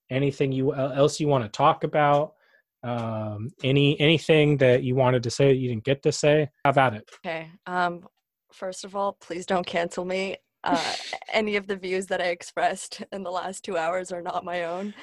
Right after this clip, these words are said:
Speaker 2: Uh, <laughs> they are
Speaker 1: Wait,
Speaker 2: the
Speaker 1: you say
Speaker 2: ones
Speaker 1: this was satire the entire time?
Speaker 2: <laughs>
Speaker 1: Yeah, I just wanna say this entire podcast is
Speaker 2: Right.
Speaker 1: satire. Everything we do
Speaker 2: Yeah.
Speaker 1: is satire.
Speaker 2: Yeah. Um, I haven't taken anything seriously in fifteen years. Please don't take me seriously.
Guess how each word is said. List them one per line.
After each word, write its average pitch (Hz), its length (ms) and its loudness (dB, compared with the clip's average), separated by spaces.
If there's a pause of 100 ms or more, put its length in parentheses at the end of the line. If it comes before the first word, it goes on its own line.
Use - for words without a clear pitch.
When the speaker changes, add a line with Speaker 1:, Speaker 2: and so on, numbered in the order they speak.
(340)
Speaker 2:
Uh, 185 300 0
<laughs> - 120 -8 (680)
they 202 100 0
are 196 40 6
Speaker 1:
Wait, 214 80 6
Speaker 2:
the 185 40 0
Speaker 1:
you 214 60 6
say 214 120 0
Speaker 2:
ones 254 60 6
Speaker 1:
this 262 140 6
was 254 120 6
satire 233 500 6
the 214 120 8
entire 175 400 8
time? 185 340 6 (200)
Speaker 2:
<laughs> - 20 -4
Speaker 1:
Yeah, 170 220 0
I 170 80 6
just 214 120 6
wanna 226 160 10
say 170 140 8
this 143 140 4
entire 165 360 6
podcast 143 640 4
is 139 220 -2
Speaker 2:
Right. 143 200 6
Speaker 1:
satire. 139 340 4
Everything 175 280 2
we 156 100 2
do 139 120 4
Speaker 2:
Yeah. 151 60 4
Speaker 1:
is 147 160 -4
satire. 135 600 0 (880)
Speaker 2:
Yeah. 185 220 -6 (560)
Um, 170 500 -4 (140)
I 208 100 2
haven't 202 220 2
taken 190 260 -2
anything 175 340 0
seriously 170 500 -8
in 170 80 -12
fifteen 170 420 -10
years. 160 300 -8
Please 180 220 -4
don't 175 180 -4
take 175 180 -10
me 175 120 -10
seriously. 190 720 -6